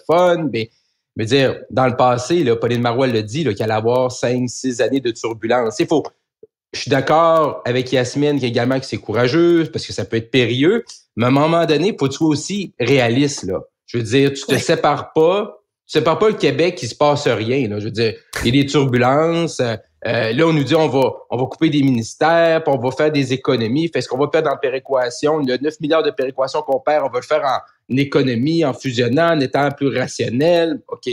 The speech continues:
Speaker 1: parfait. Tu sais, ça, mais comment tu vas le faire ? C'est ça aussi, là. Je veux dire, ça, c'est, il y a des conséquences. Puis aussi, quand tu fais l'exercice, C'est, est-ce que le,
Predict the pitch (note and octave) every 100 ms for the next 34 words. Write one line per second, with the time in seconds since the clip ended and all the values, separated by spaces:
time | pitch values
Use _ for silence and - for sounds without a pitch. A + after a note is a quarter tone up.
0 | C3+ C#3 C3+ A#2+ G#2+ A2+ E3 D3 A2+ -
1 | - _ _ A#2 C3 A#2 F2+ _ _ _
2 | _ _ _ - - B2+ D3+ D#3 A#2+ C3
3 | A#2 C#3+ D3+ C3+ A2 G2 - - E3+ C#3+
4 | A2+ D#3+ B2+ A2 G#2 A2 A#2+ A#2+ A2 G2
5 | - G#2+ A2+ A#2 A#2 B2+ C#3+ C3+ B2 E3+
6 | G#3 D3+ - C#3 A#3+ A3+ _ - F3 -
7 | A3+ A3+ A#2 - - - F#3+ - - _
8 | _ _ - B2+ A#2+ B2+ A#2+ F#3+ G#3 G3+
9 | - _ - G#2+